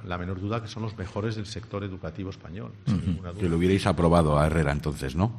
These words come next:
Speaker 2: Sí.
Speaker 3: Hubiera
Speaker 2: Yo, yo tengo dos hijos formados en el ceu, ¿eh? Eh,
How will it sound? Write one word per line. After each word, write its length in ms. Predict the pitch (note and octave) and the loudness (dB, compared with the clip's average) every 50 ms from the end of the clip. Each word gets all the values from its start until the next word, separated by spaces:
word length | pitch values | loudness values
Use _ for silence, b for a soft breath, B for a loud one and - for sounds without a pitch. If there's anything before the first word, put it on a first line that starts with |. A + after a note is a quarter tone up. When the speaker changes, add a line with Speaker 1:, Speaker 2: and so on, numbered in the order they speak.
| - - | -6 -6
Speaker 2:
Sí. 60 | F#2+ | -6
Speaker 3:
Hubiera 420 | D#2 - D#2 D2 D2+ E2 E2+ D#2 D2+ | -4 -4 -4 -2 0 0 0 2 4
Speaker 2:
Yo, 240 | G#2 B2 C#3+ C#3+ | 6 6 6 6
yo 180 | A2+ G#2+ A#2 A#2+ | 8 8 8 8
tengo 160 | D3+ D3+ D#3+ | 8 6 8
dos 180 | D3 C3 G#2 - C3 | 6 6 8 8 6
hijos 240 | A2 F#2 A#2 A2 | 8 8 6 6
formados 400 | - - G2+ F#2+ G2 G2+ G2 D2+ | 6 6 6 6 6 6 6 6
en 100 | F#2+ F2+ | 4 4
el 80 | E2 D#2 | 2 2
ceu, 360 | - - E2+ D2+ A#1+ - - | 2 4 4 4 4 0 -2
¿eh? 60 | - - - - - - - _ _ - - - | -6 -8 -10 -16 -20 -20 -20 _ _ -18 -6 -2
Eh, 420 | - E2 D#2 C2+ B1 B1 A#1+ A#2 | -2 0 0 0 -2 -2 -4 -8